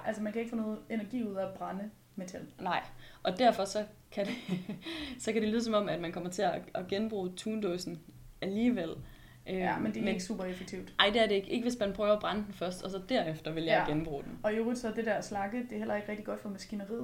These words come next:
Speaker 1: og det skal jo sådan renses en gang imellem, eller, altså,
Speaker 2: Mm.
Speaker 1: man er nødt til at bruge dynamit simpelthen nogle gange for at sprænge de der ting væk fra selve maskineriet, så det kan blive ved med at køre. Så det er altså ikke særlig godt at smide metal og glas og den slags.
Speaker 2: Det er lidt hurtigere, hvis man bare putter det.
Speaker 1: Ja.
Speaker 2: Og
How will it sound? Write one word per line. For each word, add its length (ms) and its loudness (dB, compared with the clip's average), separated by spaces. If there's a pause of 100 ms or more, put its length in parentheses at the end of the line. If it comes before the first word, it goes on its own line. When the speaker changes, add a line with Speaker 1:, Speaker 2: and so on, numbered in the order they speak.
Speaker 1:
og 120 -4
det 80 -6
skal 140 -8
jo 60 -6
sådan 200 -6
renses 300 0
en 80 -2
gang 220 -4
imellem, 320 -2
eller, 180 0 (320)
altså, 200 -4 (160)
Speaker 2:
Mm. 80 -2 (380)
Speaker 1:
man 160 4
er 40 2
nødt 200 2
til 80 -2
at 120 0
bruge 220 -4
dynamit 320 0
simpelthen 280 -2
nogle 140 -4
gange 160 -4
for 80 -4
at 60 -4
sprænge 520 -2
de 100 -2
der 120 -6 (300)
ting 300 -4
væk 220 -4
fra 200 -6
selve 480 -4 (420)
maskineriet, 600 -4
så 80 -6
det 140 -6
kan 100 -6
blive 160 -8
ved 80 -2
med 100 0
at 80 -4
køre. 300 -4
Så 100 -6
det 100 -4
er 40 0
altså 160 -4
ikke 160 -2
særlig 240 0
godt 160 -4
at 80 -8
smide 200 -8
metal 320 -4
og 80 -8
glas 220 -6
og 60 -6
den 140 -6
slags. 420 -6
Speaker 2:
Det 100 4
er 40 6
lidt 140 -2
hurtigere, 260 0
hvis 120 -6
man 140 -2
bare 300 -2 (260)
putter 280 -6
det. 140 -10 (100)
Speaker 1:
Ja. 100 -2 (200)
Speaker 2:
Og 200 -2